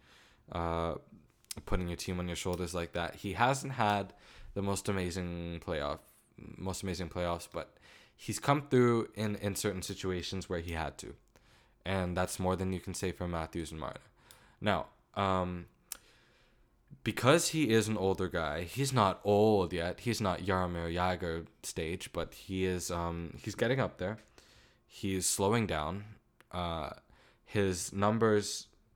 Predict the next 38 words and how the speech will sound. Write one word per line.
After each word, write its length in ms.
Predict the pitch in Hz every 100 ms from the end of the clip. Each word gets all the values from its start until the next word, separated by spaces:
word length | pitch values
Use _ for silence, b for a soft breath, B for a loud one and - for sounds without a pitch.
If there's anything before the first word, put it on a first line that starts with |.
| _ _ _
are 340 | 92 90 82 64
somewhat 600 | - 113 104 101 95 -
decreased 460 | 98 - 95 -
from 180 | - 90
his 180 | 92 82
days 340 | 92 90 85
with 120 | 87 -
the 80 |
Islanders. 540 | 82 82 78 90 107 117
Not, 300 | 131 113 - B B B
not, 260 | - - 98
not 160 | 160 156
to 80 | 135
the 80 |
point 280 | 110 120 104
where 100 | 95
I, 200 | 82 - - - -
I'd 80 | -
say 160 | - 92
he's 300 | 98 90 90
not, 260 | 90 85
he's 180 | 82 90
not 180 | 90 85
worth 200 | 117 -
it, 120 | 87
even 180 | 90 92
though 220 | 85 82 B B B B B - - 80
eleven, 800 | 104 113 104 104 101 98 98 - - -
<laughs> 200 | - 156
eleven 460 | 120 - 120 117
five 380 | - 107 104 95
in 80 | 98
the 100 | 87
N 120 | 98
H 200 | 95 -
L 220 | 95 90
is, 180 | 82 -
um, 340 | 82 80 76